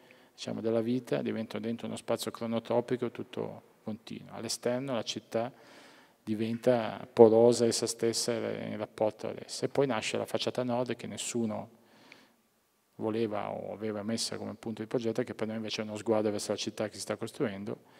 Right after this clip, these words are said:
e da un vincolo, una scala, costruiamo una piazza che racconta con cinquantasei testi come nella storia i docks, i Marsiglia è stato un luogo di destinazione, quindi selezioniamo dei testi di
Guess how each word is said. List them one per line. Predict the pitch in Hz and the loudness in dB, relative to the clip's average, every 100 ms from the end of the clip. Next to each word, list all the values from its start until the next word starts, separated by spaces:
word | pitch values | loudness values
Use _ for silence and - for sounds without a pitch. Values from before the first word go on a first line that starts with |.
| - - | -20 -16
e | - | -2
da | 113 | 2
un | 113 | 4
vincolo, | 113 135 117 110 | 10 10 10 2
una | 123 | 0
scala, | - 107 110 120 - - - - _ _ - _ _ - | -2 -2 -2 -4 -8 -18 -20 -20 _ _ -20 _ _ -12
costruiamo | 104 - 110 | -8 -4 -4
una | 104 107 | -2 -2
piazza | 110 107 - 110 | 0 0 -2 -4
che | |
racconta | 110 107 110 107 | -4 -4 -8 -8
con | - 110 | -8 -8
cinquantasei | - 104 104 107 - 110 | -8 -8 -8 -8 -8 -6
testi | 113 110 - 117 117 - - - - - _ _ _ _ | -6 -6 -6 -6 -6 -10 -20 -20 -20 -20 _ _ _ _
come | - 160 131 120 | 10 12 12 6
nella | 120 120 | 0 0
storia | 123 - 151 170 170 | -2 8 10 10 8
i | 120 | 6
docks, | 120 - - - | 4 2 -4 2
i | 117 110 107 107 104 | 4 4 2 -4 -2
Marsiglia | 120 - 143 160 | 0 0 2 2
è | |
stato | 151 113 | 2 -2
un | 113 110 | -4 0
luogo | 110 | 0
di | 110 | 0
destinazione, | 110 - 110 - - 165 101 | -4 -6 -8 -4 -2 -2 -4
quindi | - 123 | -4 -4
selezioniamo | - 113 - 113 110 107 | -2 -4 -6 -6 -6 -6
dei | 110 | -6
testi | 107 110 - 101 | -2 -4 -4 -8
di | 98 101 98 95 | -8 -10 -12 -16